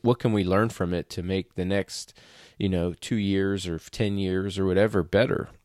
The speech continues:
And to be honest, I think that that maybe is like, hey man,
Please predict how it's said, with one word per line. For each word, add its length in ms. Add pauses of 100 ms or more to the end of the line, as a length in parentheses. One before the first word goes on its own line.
And 420
to 100
be 120
honest, 340
I 60
think 220
that 140
that 220
maybe 360
is 240
like, 200
hey 140
man, 260